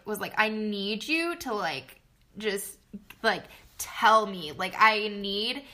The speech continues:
you to tell me if this is right or if this is not." And I didn't, like, run into a sign that said, "Do this," or anything like that.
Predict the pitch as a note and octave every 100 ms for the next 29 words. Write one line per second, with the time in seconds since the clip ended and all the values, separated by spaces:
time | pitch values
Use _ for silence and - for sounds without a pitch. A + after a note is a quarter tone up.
0 | - A#3+ B3 B3 F#3 G3 A3 A3 G3+ F#3+
1 | G#3 F#3 F#3 F#3+ F#3+ F#3 F#3 F#3 F#3 -
2 | - - - - - - - - - _
3 | _ _ - - C#4 C4+ C4 B3 A#3 A3+
4 | A3 A3+ - - - - _ _ _ _
5 | _ _ _ _ _ A#3 A3+ A3+ A3 A3
6 | G3 G3+ G3 G3+ G#3 G3 F#3+ F#3 F3+ E3
7 | F#3+ F#3 F3+ F3 C3 F3 F3+ E3 G3 G3
8 | G3+ G3 F#3 F#3 G#3 F3 F3